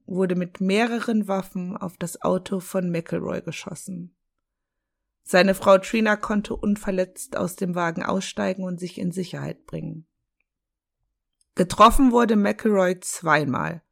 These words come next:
von verschiedenen Waffen. Dieses Geschehen wurde von rund sechsundvierzig Zeugen beobachtet, darunter auch der amtierende Bürgermeister von Skidmore.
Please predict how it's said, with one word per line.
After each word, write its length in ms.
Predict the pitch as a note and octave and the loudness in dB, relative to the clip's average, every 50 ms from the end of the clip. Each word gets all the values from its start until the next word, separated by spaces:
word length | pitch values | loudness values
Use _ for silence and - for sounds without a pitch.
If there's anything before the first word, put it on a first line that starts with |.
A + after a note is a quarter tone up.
| _ _ _ _ _ _ _ | _ _ _ _ _ _ _
von 260 | _ - - G3 F#3+ F3+ | _ -4 0 2 2 2
verschiedenen 840 | - - F3+ E3+ - - - A3 G#3 G#3 G#3 G3+ G3+ G3 F#3+ F3 | 2 -2 -2 -2 -2 -4 -2 -2 -2 0 0 -2 -2 -2 -4 -4
Waffen. 400 | - - - - - - - - _ _ _ _ _ _ _ _ _ _ _ _ _ _ _ _ _ _ _ _ _ _ _ _ _ _ _ _ - | -6 -6 -8 -8 -14 -18 -20 -20 _ _ _ _ _ _ _ _ _ _ _ _ _ _ _ _ _ _ _ _ _ _ _ _ _ _ _ _ -2
Dieses 360 | G#3 A3+ A#3+ A#3+ A#3+ A3 - | 0 0 2 2 0 -2 0
Geschehen 960 | - A#3 G#3+ - - - B3 A#3+ G#3+ G3+ F#3+ F#3+ F#3+ G3 G#3+ G#3+ - _ _ _ _ - | 0 0 0 0 0 2 2 2 2 2 0 0 -2 -4 -8 -12 -16 _ _ _ _ -2
wurde 220 | F#3 F#3+ F#3+ G3 | 0 2 2 2
von 260 | F#3+ - - G#3+ G3 F#3+ | 0 -2 -2 -2 -2 -2
rund 380 | F#3+ - G3 G3 F#3+ F3 - | -2 -2 -2 -2 -2 -4 -6
sechsundvierzig 1160 | - F3 F#3+ G#3 - - - A#3+ G#3+ G#3+ G#3 - - G#3+ G#3 - - _ - A3 G#3 G#3 - _ - | -4 -2 -2 -2 -4 -4 -4 -2 -2 -2 -2 -4 -6 -8 -8 -8 -12 _ -8 -8 -8 -8 -10 _ -12
Zeugen 500 | - - F3+ E3+ E3 E3 E3+ F3 E3+ - | -6 -4 -2 0 0 -2 -2 -4 -6 -6
beobachtet, 1040 | - - - - F#3+ - - - - - - - - - - _ - - - - _ _ _ _ _ _ _ _ _ _ _ _ _ _ _ _ _ _ _ _ _ - | -8 -8 -6 -6 -6 -6 -6 -6 -8 -8 -10 -18 -20 -20 -20 _ -20 -20 -20 -20 _ _ _ _ _ _ _ _ _ _ _ _ _ _ _ _ _ _ _ _ _ 0
darunter 560 | F#3 F#3 E3+ F#3+ A3 A#3 A#3 - A3+ - - | 0 2 4 4 4 4 4 4 4 4 4
auch 160 | F#3+ F#3+ - | 2 0 0
der 220 | - G3+ - - | -2 -2 0 0
amtierende 680 | - E3+ F3 F3+ - - - A3 A3 - A3 G#3+ G3+ G#3 | 0 0 -2 -2 -6 -6 -4 -4 -2 0 0 0 0 0
Bürgermeister 760 | E3+ E3+ F3+ F3 F3 F3 E3+ E3 E3+ E3+ D#3 - - E3+ E3 | -2 -2 -2 -2 0 -2 -2 -2 -2 -4 -6 -8 -8 -10 -10
von 260 | - - G3 F3+ E3+ | -8 -6 -6 -6 -6
Skidmore. 840 | - - - - F#3 - - _ - - - - - - D3 D#3+ | -8 -12 -10 -8 -8 -10 -10 _ -14 -14 -12 -12 -12 -12 -14 -16